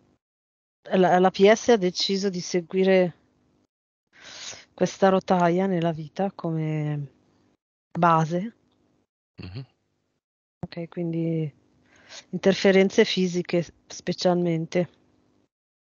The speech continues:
Speaker 1: Mhm.
Speaker 2: <clears throat> Tra le duemilaottocento e rotti vite, qual è quella
Speaker 1: Mm.
Speaker 2: più importante o quelle due o tre più importanti che la sua P S vuole mostrarci?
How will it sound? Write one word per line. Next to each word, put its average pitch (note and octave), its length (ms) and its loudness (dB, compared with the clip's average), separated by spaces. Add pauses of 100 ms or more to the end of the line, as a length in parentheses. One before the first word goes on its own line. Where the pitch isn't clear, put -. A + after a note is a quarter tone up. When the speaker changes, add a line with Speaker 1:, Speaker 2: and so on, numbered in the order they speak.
(2250)
Speaker 1:
Mhm. F#3 320 -6 (480)
Speaker 2:
<clears throat> F#2+ 840 0
Tra B2 180 6
le G#2 100 6
duemilaottocento G#2 1300 0
e F2+ 40 -6
rotti F2 680 -10 (1040)
vite, E2+ 380 -6
qual C3 180 0
è E2+ 60 0
quella - 260 4
Speaker 1:
Mm. G3+ 80 0
Speaker 2:
più A#2+ 380 -14 (100)
importante G#2 1120 -4
o E2+ 220 -12
quelle E2+ 360 -6
due F#2+ 200 -6
o F2 60 -8
tre F2+ 180 -4
più F2 160 -12
importanti G2 680 -6
che - 160 -12
la D#2+ 100 -12
sua F2 180 -10
P E2+ 200 -10
S E2 220 -8
vuole D2+ 180 -8
mostrarci? - 760 -12